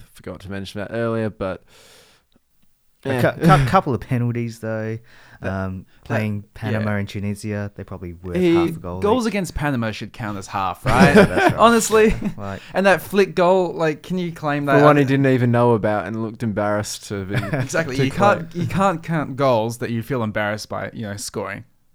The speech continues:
Speaker 3: They shouldn't count.
Speaker 1: We've actually, uh, come up with some of our own awards, uh, which we're gonna give out. Uh, some of them are similar to the World Cup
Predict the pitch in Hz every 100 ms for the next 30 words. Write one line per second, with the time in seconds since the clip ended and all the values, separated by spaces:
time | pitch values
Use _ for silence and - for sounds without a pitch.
0 | _ - 123 120 127 107 98 82 - _
1 | _ _ - - 156 170 190 - 175 160
2 | 151 143 135 - 151 143 135 123 147 123
3 | 113 117 120 110 107 107 98 120 110 110
4 | 110 98 117 104 107 107 117 113 110 -
5 | 113 120 - 165 131 131 123 123 131 -
6 | 160 139 127 - 127 123 123 110 104 -
7 | - - 120 120 110 110 110 - - 139
8 | -